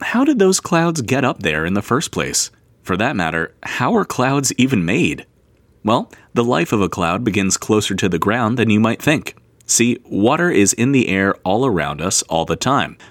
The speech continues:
but not in the liquid form we drink from a faucet. Water exists in the air as water vapor,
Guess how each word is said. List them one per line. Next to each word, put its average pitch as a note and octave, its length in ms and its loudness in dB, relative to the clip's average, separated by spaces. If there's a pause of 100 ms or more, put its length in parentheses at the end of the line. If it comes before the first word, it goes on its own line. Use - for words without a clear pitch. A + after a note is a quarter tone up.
(120)
but C3+ 200 2
not D#3+ 240 2
in C#3+ 160 2
the A2+ 100 4
liquid F#2+ 400 0
form F2 320 0
we F#2 140 2
drink F#2+ 260 -2
from F#2 140 -2
a D#2 80 -6
faucet. B2+ 440 -2 (360)
Water F2 360 0
exists G2+ 480 2
in A2+ 180 2
the A2 160 2
air A#2+ 300 0
as A#2+ 200 0
water C3+ 400 0
vapor, D3+ 440 -2